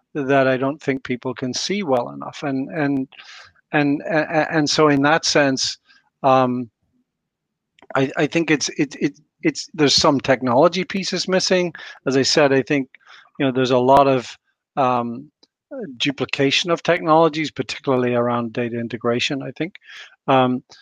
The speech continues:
and, and not enough reuse of stuff, uh, which I think, so I think some rationalization is needed. But I, I, I genuinely think the ultimate measure of success is how much you're contributing to a business outcome.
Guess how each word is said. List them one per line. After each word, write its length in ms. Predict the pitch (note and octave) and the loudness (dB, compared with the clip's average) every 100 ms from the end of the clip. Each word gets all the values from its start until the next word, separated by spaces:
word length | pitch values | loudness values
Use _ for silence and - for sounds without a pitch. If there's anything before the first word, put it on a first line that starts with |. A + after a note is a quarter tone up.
| _ _ _ - | _ _ _ 0
and, 240 | C3+ C3+ | 2 0
and 160 | - C#3 | 0 2
not 180 | C3+ C#3 | 4 4
enough 260 | C3 B2 | 2 0
reuse 500 | A#2+ B2+ C3+ E3 - | 0 0 2 2 0
of 80 | E3 | -2
stuff, 500 | - E3 E3 - - | 0 2 2 0 -10
uh, 320 | A3+ C#3 B2 C3+ | -4 -2 0 0
which 240 | B2+ B2+ | -2 0
I 80 | B2+ | 0
think, 220 | D3 C3 | 0 -2
so 140 | - C3 | 2 2
I 60 | |
think 200 | B2 C#3 | 2 -2
some 180 | - B2 | -2 -2
rationalization 1040 | A#2 B2 B2+ - B2+ A#2+ A2+ A#2+ B2+ D3+ | 2 2 2 0 0 0 0 -2 -2 -2
is 160 | C3+ C3 | -4 -2
needed. 320 | C#3+ D3 F#3+ _ _ - - - _ - | -2 0 -4 _ _ -20 -18 -20 _ 0
But 160 | D3 | 4
I, 220 | C#3+ C#3+ D3 | 6 4 2
I, 220 | F3 D3 C3+ - | 2 2 2 -2
I 100 | D3+ | -2
genuinely 580 | A#2+ C#3+ D#3+ D#3 C#3+ B2+ | 0 0 0 -2 -2 -2
think 220 | D3 C#3 | -6 -4
the 140 | B2+ | -2
ultimate 500 | B2+ C#3 - C3+ C3 G2 _ _ _ | 0 -2 -2 -2 -2 -4 _ _ _
measure 380 | A#2+ A#2+ B2+ D#3+ | -4 -2 0 2
of 120 | E3+ | 2
success 720 | - D3 - A#2+ C3+ F3 - - _ _ _ - | 0 -4 -4 -2 -2 -4 -8 -14 _ _ _ -2
is 200 | C#3 B2+ | 0 0
how 280 | - C#3+ E3+ | -2 -2 2
much 380 | C#3 C3 - | 0 0 -2
you're 140 | C3 C3+ | -4 -4
contributing 760 | - B2 - - C#3 B2 A#2 A#2+ | -6 -8 -6 -4 -2 -2 -4 -2
to 100 | B2+ | -2
a 40 | |
business 420 | A#2+ E3+ G3 D#3+ | 0 0 0 -2
outcome. 480 | B2+ A#2 - - - | 0 -2 -6 -12 -14